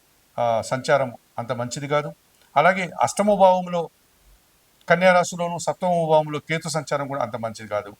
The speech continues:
ఇది రాహుకేతు దోషాన్ని సూచిస్తుంది. మీరు ఆశించిన పనులు ఆటంకపడడం, నిరాశపడేటువంటి సూచన కనిపిస్తుంది.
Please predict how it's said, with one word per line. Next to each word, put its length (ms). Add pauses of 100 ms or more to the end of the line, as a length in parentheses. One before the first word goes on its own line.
ఇది 140
రాహుకేతు 500
దోషాన్ని 420
సూచిస్తుంది. 680 (340)
మీరు 120
ఆశించిన 440
పనులు 420 (360)
ఆటంకపడడం, 600 (280)
నిరాశపడేటువంటి 760
సూచన 320
కనిపిస్తుంది. 640